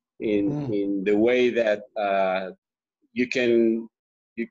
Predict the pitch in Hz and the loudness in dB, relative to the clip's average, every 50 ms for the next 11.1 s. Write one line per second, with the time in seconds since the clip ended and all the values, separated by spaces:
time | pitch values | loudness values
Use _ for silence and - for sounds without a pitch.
0 | - 120 117 117 117 117 113 104 101 104 113 120 127 131 135 127 131 - - 127 | -4 -2 0 0 2 2 2 2 2 4 4 4 4 2 2 0 -2 -6 -4 0
1 | 127 131 127 123 123 127 127 127 - - 117 104 101 107 110 117 117 117 117 117 | 0 2 2 2 0 0 -2 -6 -8 -8 -6 -2 0 2 2 2 2 0 -2 -4
2 | 107 - - 107 107 104 101 113 117 107 - - 101 95 92 - 101 107 101 104 | -4 -2 0 2 2 2 2 0 -2 -4 -2 -2 0 0 0 0 0 0 2 2
3 | 110 104 95 87 _ _ _ _ _ _ 98 104 - _ - 92 95 98 101 - | 2 2 0 -2 _ _ _ _ _ _ -10 -10 -10 _ -6 -4 -4 -4 -4 -4
4 | 113 104 110 107 95 95 95 98 107 - - _ _ _ _ _ _ _ _ _ | 0 2 2 2 4 4 2 2 0 -2 -6 _ _ _ _ _ _ _ _ _
5 | _ _ - 110 101 98 98 101 104 104 104 104 101 98 101 101 101 101 101 92 | _ _ -8 -4 -4 -2 0 2 4 4 4 4 2 2 2 2 4 2 0 0
6 | - - 104 101 98 85 92 98 95 92 90 - - - - - - - _ - | -2 0 0 0 0 0 0 -2 -2 0 -2 -2 -4 -4 -4 -6 -8 -8 _ -4
7 | 104 92 - - 120 127 135 123 110 104 107 113 - _ _ _ _ _ - 101 | -2 -2 0 0 2 2 2 2 2 0 -2 -4 -8 _ _ _ _ _ -8 -6
8 | 98 98 92 95 98 98 98 98 98 98 101 - _ _ _ _ _ 101 98 98 | -4 -2 0 0 0 0 0 0 -2 -4 -6 -10 _ _ _ _ _ -6 -6 -2
9 | 92 101 104 110 110 - - 123 117 101 98 92 107 110 120 120 117 101 92 82 | 0 2 2 2 0 -2 -2 0 2 2 2 2 2 2 0 0 0 -2 -4 -4
10 | 92 90 90 90 90 104 104 - - 98 92 98 101 95 - 101 101 95 98 95 | -4 -6 -6 -6 -4 -4 -4 -4 -4 -6 -4 -2 -2 -2 -2 -4 -4 -2 0 0
11 | 95 | -2